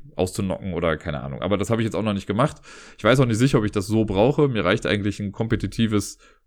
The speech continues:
Puzzlespiel oder Deduktionsspiel, wo es einfach darum geht, als erstes dann fertig zu sein. Ähm, der erste Eindruck ist schon mal echt ganz gut. Die App funktioniert jetzt echt ganz klasse. Es gab anfangs, also mit der ersten Beta-Version, die ich hatte, da gab's so ein paar,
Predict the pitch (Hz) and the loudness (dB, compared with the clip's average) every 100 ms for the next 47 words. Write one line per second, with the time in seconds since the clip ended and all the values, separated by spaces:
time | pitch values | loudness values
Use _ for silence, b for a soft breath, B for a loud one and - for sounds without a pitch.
0 | _ 147 - 139 143 139 - 127 135 101 | _ -10 2 2 4 0 2 4 4 4
1 | 101 101 104 - 117 127 107 98 95 107 | 0 0 -4 0 0 0 -2 0 0 0
2 | 92 95 98 76 - 110 - 135 123 - | -2 -2 -2 -2 0 -2 -2 -6 -6 -4
3 | 127 - 120 120 117 - B B B B | -6 -6 -6 -4 -6 -8 B B B B
4 | B B 95 101 98 98 98 - _ _ | B B 0 2 2 -2 -6 -8 _ _
5 | _ - 117 170 277 165 151 - 143 135 | _ 0 4 4 4 4 2 0 0 0
6 | 131 123 120 - - _ 117 131 - 156 | -2 0 -2 -2 -8 _ 2 2 2 -2
7 | - 143 139 - - - 110 - 170 139 | 0 -2 -2 -4 -4 -4 -4 0 0 0
8 | - 123 - - 151 175 165 110 107 104 | 2 2 2 -2 0 -2 -2 -2 -2 -2
9 | 101 104 82 113 - 113 107 135 143 127 | -2 0 2 2 0 -4 -2 0 0 0
10 | 131 127 131 123 107 101 107 - 101 117 | -2 -2 -2 0 0 2 0 -2 -6 0
11 | 110 110 | 2 2